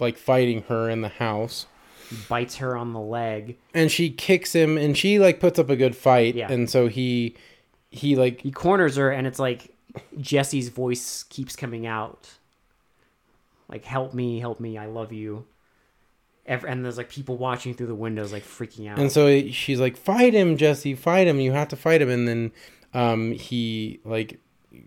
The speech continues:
Speaker 1: cowers back and then, like, runs through the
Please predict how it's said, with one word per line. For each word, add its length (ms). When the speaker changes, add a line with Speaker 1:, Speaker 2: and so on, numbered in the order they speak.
Speaker 1:
cowers 420
back 460
and 120
then, 140
like, 160
runs 640
through 400
the 480